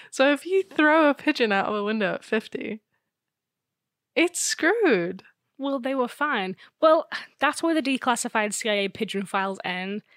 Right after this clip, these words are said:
Speaker 2: so I'm not sure whether they did slingshot the pigeons and whether it worked or not.
Speaker 1: <laughs>
Speaker 2: But it's pretty interesting.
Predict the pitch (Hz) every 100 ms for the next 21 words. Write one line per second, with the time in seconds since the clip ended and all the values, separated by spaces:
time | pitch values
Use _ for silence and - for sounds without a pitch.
0 | _ - 226 226 233 - 233 226 220 196
1 | 190 175 185 - 208 214 220 208 196 214
2 | 208 214 190 180 170 170 156 175 185 180
3 | 175 175 196 _ _ _ _ _ _ _
4 | _ _ _ _ _ _ _ _ _ _
5 | _ _ - 233 220 302 254 208 214 180
6 | 180 - 156 165